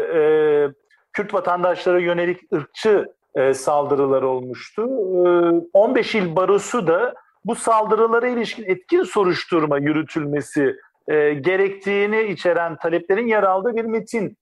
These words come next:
ortak bir metni yayınladılar ve kamuoyuyla paylaştılar. E, bunun arkasından Yeni Şafak gazetesi e, bu on beş baro yönetimini Kandil'in baroları manşetiyle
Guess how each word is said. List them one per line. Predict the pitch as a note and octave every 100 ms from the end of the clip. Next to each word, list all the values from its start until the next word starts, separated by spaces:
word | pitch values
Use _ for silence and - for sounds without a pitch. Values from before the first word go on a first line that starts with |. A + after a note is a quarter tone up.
| _
ortak | E3 E3+ G#3 G3+
bir | G#3
metni | G#3 G#3 G#3 A#3 G#3+ D3
yayınladılar | D3+ D3 D3 C#3+ C#3+ C#3+ C#3+ C#3
ve |
kamuoyuyla | C3+ D#3+ D#3+ F3+ C#3 B2 A2+
paylaştılar. | A#2 G#2+ A2+ A2 - - G3 F4 - _ _ _ _
E, | E3+
bunun | F#3 A3
arkasından | G#3+ F#3 G3 F#3 G3 F#3+ F#3
Yeni | F3 G#3+
Şafak | A3 F#3 F3+ D#3+ -
gazetesi | C#3+ D3+ D#3 D#3 - - A3 A3+ A#3 - _ _ _ F3+
e, | F#3 F#3 F#3 F3+ F3+ E3+
bu | C#3+ D#3+ G#3+ F#3+
on | A#3 A#3+
beş | F#3 -
baro | F3 F3
yönetimini | E3+ D#3+ D#3 F3 G3+ A#3+ -
Kandil'in | - G3 A#3+ A3+ A#3 F3+ D3
baroları | E3+ G3 G#3 A3
manşetiyle | G#3 F3+ C3+ C3+ A#2+ A#2 G#2+ G2+ G2